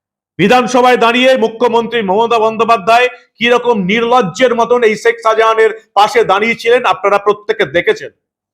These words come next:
মমতা বন্দ্যোপাধ্যায় প্রোটেকশন দিচ্ছেন এই দুষ্কৃতী, গুন্ডা, বললে কম বলা হবে,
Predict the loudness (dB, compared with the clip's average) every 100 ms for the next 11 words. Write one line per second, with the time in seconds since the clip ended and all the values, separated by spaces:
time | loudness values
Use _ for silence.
0 | _ _ _ _ _ _ _ -4 0 2
1 | 4 2 2 0 0 0 0 2 0 0
2 | 0 -2 -2 -4 -4 -4 -4 -4 -16 _
3 | -2 2 2 0 -4 _ -12 -4 -4 -2
4 | -4 0 0 0 -4 _ -2 -2 2 2
5 | 4 2 -4 -20 _ -2 -2 0 -2 -2
6 | -4 -2 0 2 2 0 -6